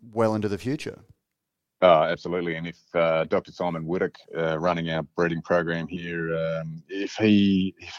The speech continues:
Speaker 2: if he has accepted this challenge, and it's, and it is, what, what are we crossing for ten or fifteen years from now? What is it that we want that program to throw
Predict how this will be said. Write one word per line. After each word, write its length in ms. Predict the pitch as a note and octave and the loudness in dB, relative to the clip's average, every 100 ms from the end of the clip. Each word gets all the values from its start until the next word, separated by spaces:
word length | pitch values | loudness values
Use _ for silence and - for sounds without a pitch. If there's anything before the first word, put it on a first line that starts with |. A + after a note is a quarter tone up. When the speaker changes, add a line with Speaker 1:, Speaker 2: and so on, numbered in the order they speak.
| - | -12
Speaker 2:
if 160 | B2+ A2+ | -10 0
he 140 | B2+ A#2+ | 4 6
has 220 | A#2+ A#2+ | 6 4
accepted 440 | B2 D#3 D3+ G2+ | 2 0 0 -2
this 140 | E2 - | -4 -4
challenge, 360 | D#2 D2 G#2+ | -4 -4 -4
and 100 | G2 | -4
it's, 240 | F#2 - - | -4 -10 -10
and 120 | F#2+ G2 | -4 0
it 100 | G#2+ | 0
is, 240 | G#2 - _ _ | 0 -4 _ _
what, 240 | - C#3 - _ _ _ _ _ _ | 2 2 2 _ _ _ _ _ _
what 180 | G#2+ D#3+ | 2 4
are 140 | C3+ | 4
we 260 | G#2+ F#2+ F2 - | 4 4 0 -8
crossing 480 | - A#2 - F2+ D#2+ | 0 0 0 -4 -6
for 560 | - B2 G#2+ A#1+ E2+ B2+ _ _ _ _ _ _ _ _ - | -4 0 2 2 0 -4 _ _ _ _ _ _ _ _ -4
ten 180 | A2+ | 0
or 40 | G#2 | 2
fifteen 360 | G#2+ - G2 | 0 0 0
years 180 | F#2 F2+ | 0 0
from 180 | - F2 | -2 -2
now? 320 | G2 B2 - _ _ _ _ - | -2 -4 -10 _ _ _ _ 2
What 160 | A#2 | 6
is 140 | A2+ A#2 | 6 4
it 140 | - | 2
that 180 | F#2 E2+ - | 0 0 -2
we 160 | F2+ | -2
want 200 | F2+ F#2 | 0 0
that 160 | E2+ - | -2 -2
program 440 | F#2+ F#2 E2+ E2 | 2 2 2 -2
to 80 | D#2+ | -4
throw 500 | - F2+ F2+ F2+ E2+ | -6 2 4 4 2